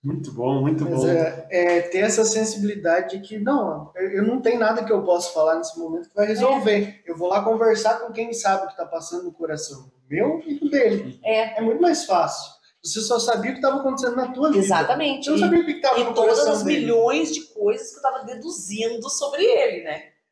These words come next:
Speaker 2: E
Speaker 3: Mas
Speaker 2: aí,
Speaker 3: a verdade
Speaker 2: Deus
Speaker 3: real.
Speaker 2: sabe do que se passa no coração dele. Então é muito melhor, né? A gente, é, costuma falar que nesses momentos, tanto o Espírito Santo nos iluminar, o que dizer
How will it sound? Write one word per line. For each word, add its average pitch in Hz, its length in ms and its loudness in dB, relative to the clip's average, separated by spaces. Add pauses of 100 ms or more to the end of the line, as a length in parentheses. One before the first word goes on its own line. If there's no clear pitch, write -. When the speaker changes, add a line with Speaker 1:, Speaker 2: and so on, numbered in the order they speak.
(360)
Speaker 2:
E 165 80 -2
Speaker 3:
Mas 185 120 4
Speaker 2:
aí, 190 440 0
Speaker 3:
a 180 60 0
verdade 175 420 0
Speaker 2:
Deus 233 220 2
Speaker 3:
real. 190 260 0
Speaker 2:
sabe 226 520 -2 (480)
do 202 160 -2
que - 240 -10
se - 160 -8
passa 165 280 0
no 151 80 -8
coração 151 440 -2
dele. 127 280 -10
Então 143 180 -6
é - 20 -2
muito 196 380 -4
melhor, 190 400 2
né? 147 240 -6
A 147 140 -4
gente, 151 440 -6 (300)
é, 147 160 -2
costuma 160 460 -6
falar 165 400 2
que 160 120 -12
nesses 160 420 -8
momentos, 165 640 -4
tanto - 220 -4
o - 20 -6
Espírito 196 380 -8
Santo 202 340 -4
nos 170 220 -6
iluminar, 165 480 -2
o 233 80 -6
que 247 140 -12
dizer 202 560 -4